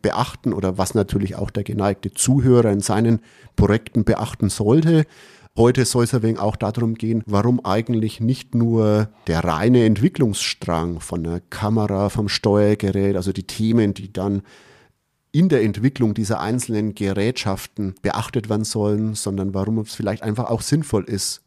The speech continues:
einen Serienbegleiter zu haben, ein Referenzsystem zu haben, quasi so eine Art Baseline zu haben, ne,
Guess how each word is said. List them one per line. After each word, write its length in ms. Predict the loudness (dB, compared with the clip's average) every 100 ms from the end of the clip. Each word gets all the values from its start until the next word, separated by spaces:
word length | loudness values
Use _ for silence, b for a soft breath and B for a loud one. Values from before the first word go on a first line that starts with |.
| -6
einen 140 | -4
Serienbegleiter 1000 | -2 0 0 0 -2 -4 -2 -2 0 -2
zu 200 | -2 -4
haben, 180 | -2 -4
ein 220 | -4 -4
Referenzsystem 1200 | -2 -2 -2 -2 0 0 0 0 -2 0 0 0
zu 180 | -2 -4
haben, 200 | -2 -4 B B B B
quasi 340 | -4 0 0
so 100 | 2
eine 160 | 2 2
Art 240 | -2 0
Baseline 640 | 2 2 0 0 -2 -2
zu 240 | -4 -6 -6
haben, 220 | -8 -8
ne, 180 | -8